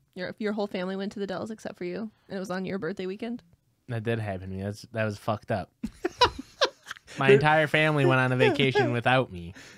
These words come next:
Speaker 3: They're so fun that they did it without you.
Speaker 2: Yeah.
Speaker 3: Yeah, that's pretty good.
Speaker 2: Fuckers.
Speaker 1: <laughs>
Speaker 2: I know you listen to this, you little fuckers.
Speaker 3: There, on my knees in front of the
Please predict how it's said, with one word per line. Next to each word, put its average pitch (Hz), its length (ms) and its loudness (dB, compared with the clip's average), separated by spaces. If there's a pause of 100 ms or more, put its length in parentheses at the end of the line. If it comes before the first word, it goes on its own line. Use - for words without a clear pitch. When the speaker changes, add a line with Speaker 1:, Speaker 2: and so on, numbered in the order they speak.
Speaker 3:
They're 160 160 4
so 156 260 4
fun 139 380 2
that 113 140 0
they 123 120 -2
did 120 120 -2
it 113 80 -4
without 110 320 -4
you. 101 320 -8
Speaker 2:
Yeah. 101 420 -4
Speaker 3:
Yeah, 107 240 -8 (160)
that's 127 120 -8
pretty 101 200 -8
good. 139 220 -12 (1080)
Speaker 2:
Fuckers. - 540 -18 (460)
Speaker 1:
<laughs> - 500 -2
Speaker 2:
I 117 100 -2
know 117 80 0
you 95 180 -2
listen 90 240 -8
to 87 60 -6
this, 90 200 -8
you 92 60 -14
little 85 160 -12 (120)
fuckers. 85 580 -16 (1600)
Speaker 3:
There, 139 460 4
on 135 160 4
my 156 140 4
knees 117 280 4
in 117 80 -2
front 117 140 0
of 127 40 2
the 135 60 2